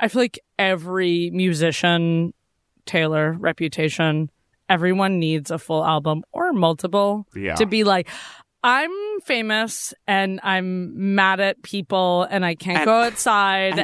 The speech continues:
Speaker 2: and,
Speaker 1: and"
Speaker 2: and everybody wants something from me. I mean, that's
Speaker 1: Right.
Speaker 2: what Billie Eilish's whole second album is about. That's what, like, all of Taylor Swift's album is about. Like, Britney Spears, Piece of Me. You know, it's a common theme. Celebrity. Everybody
Speaker 1: Celebrity.
Speaker 2: wants you.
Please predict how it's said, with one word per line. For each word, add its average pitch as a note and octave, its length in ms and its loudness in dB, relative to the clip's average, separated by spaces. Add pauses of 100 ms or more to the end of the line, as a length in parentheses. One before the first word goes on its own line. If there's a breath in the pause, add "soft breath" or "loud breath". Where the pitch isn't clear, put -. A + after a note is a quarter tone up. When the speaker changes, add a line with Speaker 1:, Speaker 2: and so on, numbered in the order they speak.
Speaker 2:
and, G3 400 -2
Speaker 1:
and" F#3 140 -8
Speaker 2:
and F3 100 2
everybody F3+ 420 2
wants D3+ 540 -4
something D3+ 500 2
from B2+ 280 0
me. A#2 140 4
I - 20 4
mean, A2+ 160 4
that's A2+ 140 2
Speaker 1:
Right. E3+ 80 0
Speaker 2:
what A#2 180 -4
Billie G2 200 -2
Eilish's G#2+ 380 0
whole G2+ 100 -4
second E3+ 260 -2
album D3 220 4
is C#3 100 2
about. C3 260 2
That's G#2+ 140 -4
what, G#2 80 -8
like, G2 100 -4 (100)
all G#2+ 180 2
of A2 80 -4
Taylor A2+ 200 -4
Swift's A2+ 180 -6
album A2 160 0
is G#2+ 60 0
about. G2 300 2
Like, E2+ 220 -6 (400 loud breath)
Britney G#2 220 -6
Spears, A2 320 -2
Piece A#2 300 -2
of G#2+ 100 -2
Me. A2 160 4
You A#2+ 100 4
know, C#3+ 120 4
it's - 100 -4
a F3+ 60 -2
common B2+ 320 2
theme. E3+ 320 2
Celebrity. - 560 -8 (100)
Everybody G3+ 380 2
Speaker 1:
Celebrity. F#3+ 300 4
Speaker 2:
wants F3+ 180 -2
you. - 240 -10